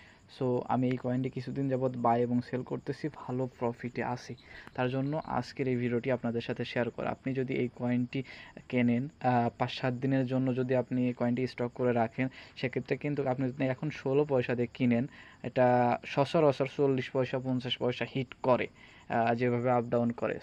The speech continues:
So, সবাই এই কয়েনটি, উম, যারা কিনতে চান, তারা অবশ্যই কিনতে পারেন, ওকে? কারণ আমি এখান থেকে ভালো প্রফিটে রয়েছি। So, সবাই এই কয়েনটি, আহ, বাই করে ফেলুন, তাহলে ভালো একটা প্রফিট পাবেন, কারণ এটা সর্বনিম্ন মার্কেটে কিন্তু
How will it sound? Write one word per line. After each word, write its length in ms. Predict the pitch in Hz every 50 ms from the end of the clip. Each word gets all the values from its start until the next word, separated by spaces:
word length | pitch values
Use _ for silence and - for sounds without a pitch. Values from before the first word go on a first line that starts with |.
| - -
So, 320 | 139 131 123 123 123 127
সবাই 320 | 127 - - 123 120 123 - -
এই 120 | 120 120 - -
কয়েনটি, 540 | 123 117 120 123 123 - - 143 143 147 - - - - - - - -
উম, 260 | - 131 123 123 120 117
যারা 440 | 180 202 185 - - - - - - - -
কিনতে 360 | - 143 143 135 - 143 135
চান, 300 | - - 120 127 151 180 180 -
তারা 160 | - 113 123 123
অবশ্যই 380 | - - 120 120 117 - - 123
কিনতে 300 | - 127 127 123 - 117
পারেন, 240 | 117 113 - 127
ওকে? 200 | 127 127 - 156 156 - - - - - - - - -
কারণ 360 | 127 123 123 120 120 120 120
আমি 220 | 117 120 127 127
এখান 200 | 120 - - 127
থেকে 160 | 123 123 123
ভালো 280 | 117 120 120 120 120 113
প্রফিটে 540 | - - 123 117 113 - 131 117 - 123 120
রয়েছি। 360 | 123 123 120 117 - - - - - - - - - - - -
So, 100 | 127 123
সবাই 320 | - - 127 123 127 127
এই 80 | 123 120
কয়েনটি, 640 | - - 120 117 120 127 - - 143 147 151 156
আহ, 240 | - - 139 135 131
বাই 240 | 123 120 120 120 120
করে 200 | 123 127 123 123
ফেলুন, 360 | 117 - 135 139 160 180 185 - - - - - - - - -
তাহলে 240 | - 120 123 123 123
ভালো 260 | 117 123 120 117 117
একটা 160 | 113 113 120
প্রফিট 380 | 117 - 120 117 - - - -
পাবেন, 240 | 135 127 127 131 131
কারণ 320 | 123 120 123 123 123 123
এটা 220 | 120 - 127 123 120
সর্বনিম্ন 680 | - - - 131 131 131 135 135 139 135 131 131 131
মার্কেটে 400 | 127 127 120 113 107 - 123 127
কিন্তু 240 | 123 135 127 123 131